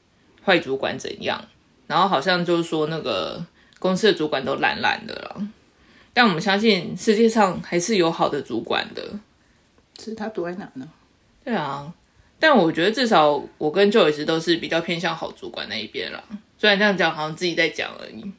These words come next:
Speaker 1: 但我说真的。<laughs>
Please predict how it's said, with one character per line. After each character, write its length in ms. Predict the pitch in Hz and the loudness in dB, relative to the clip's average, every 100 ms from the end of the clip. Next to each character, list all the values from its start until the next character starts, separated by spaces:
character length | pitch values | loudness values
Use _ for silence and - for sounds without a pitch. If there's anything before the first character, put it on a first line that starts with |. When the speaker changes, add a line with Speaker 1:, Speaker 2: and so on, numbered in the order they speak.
| _ _ _ _ | _ _ _ _
Speaker 1:
但 120 | 190 | 0
我 80 | 160 | 0
说 120 | - | -4
真 180 | 147 139 | -8 -10
的。 140 | - - _ _ - | -14 -18 _ _ 0
<laughs> 1300 | 247 285 427 403 - 330 - 330 359 320 359 - | 6 8 10 10 8 8 6 6 4 4 2 0